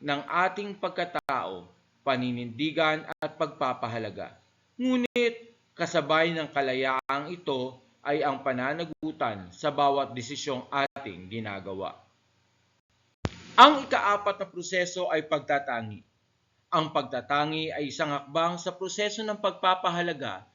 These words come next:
na nangangahulugan ng pagbibigay ng higit na halaga o pagpapahalaga sa isang bagay, ideya,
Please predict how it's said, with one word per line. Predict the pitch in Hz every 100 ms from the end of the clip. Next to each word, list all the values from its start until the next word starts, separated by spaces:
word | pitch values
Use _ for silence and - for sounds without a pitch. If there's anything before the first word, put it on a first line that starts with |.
| _ _
na | 165 170
nangangahulugan | 165 160 165 170 156 156 147 143 156 156
ng | 151 127 -
pagbibigay | 117 120 104 113 120 131 151 156
ng | 139
higit | 120 120 156 170
na | 180 170
halaga | 170 160 160 139 135 - - _
o | 175
pagpapahalaga | 175 175 - 196 196 196 196 190 180 185 185
sa | 185
isang | 147 - 143 131
bagay, | 127 127 123 120 123 120 _ _ -
ideya, | 123 101 147 165 160 151 151 151